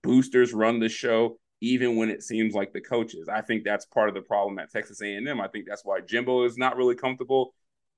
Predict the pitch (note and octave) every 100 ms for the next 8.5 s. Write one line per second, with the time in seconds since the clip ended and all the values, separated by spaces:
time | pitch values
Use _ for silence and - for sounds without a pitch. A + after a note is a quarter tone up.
0 | _ A#2+ A2+ G#2+ G2 E2+ G2 A#2+ C3+ A2
1 | C3 - C3 C#3 D3 C#3+ - _ _ -
2 | A#2+ A2 G#2+ A2+ C3 A2 G#2 G#2 C3 D3
3 | D3 E3 E3+ A2 D3 F3+ F3+ D#3 D#3 C3
4 | A#2 D3 C3 C#3+ C3+ A#2+ G#2 G#2+ A2 G#2
5 | G#2+ G#2+ - G#2 A2+ G2+ G#2 G2+ A2+ G2
6 | _ _ _ - C3+ C#3 A2 B2 B2 A2+
7 | A2 A2 - G#2 G#2 A2 G#2+ F#2+ F#2+ G2
8 | G#2+ G#2 F#2 F#2 E2